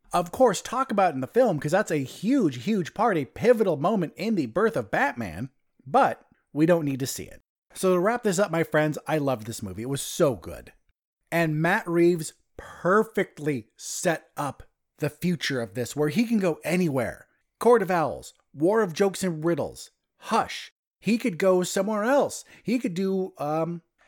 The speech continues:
hell, they can go way out of left field and turn it into The Long Halloween, even though supposedly the Batman was inspired by The Long Halloween.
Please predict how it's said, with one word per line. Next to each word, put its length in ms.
hell, 260
they 140
can 160
go 380
way 460
out 160
of 100
left 240
field 460
and 220
turn 240
it 140
into 380
The 120
Long 260
Halloween, 580
even 260
though 100
supposedly 540
the 120
Batman 560
was 400
inspired 600
by 100
The 100
Long 260
Halloween. 560